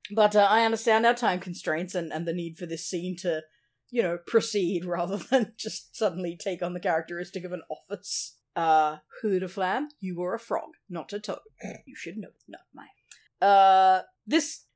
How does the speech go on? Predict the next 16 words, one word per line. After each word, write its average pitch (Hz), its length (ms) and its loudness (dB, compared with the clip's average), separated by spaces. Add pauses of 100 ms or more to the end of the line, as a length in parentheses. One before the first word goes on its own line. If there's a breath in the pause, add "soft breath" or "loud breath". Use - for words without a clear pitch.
this 294 180 2
is 247 140 2
an 247 100 4
annoying 175 460 -2
nitpick, 160 400 -6
and 165 100 -8
it 151 80 -12
happens 156 320 -10
in 165 140 -10
every 156 320 -10
Disney 156 460 -12
movie 156 360 -10
that 123 120 -8
has 139 340 -8
flying 143 500 -10
monsters. 143 580 -14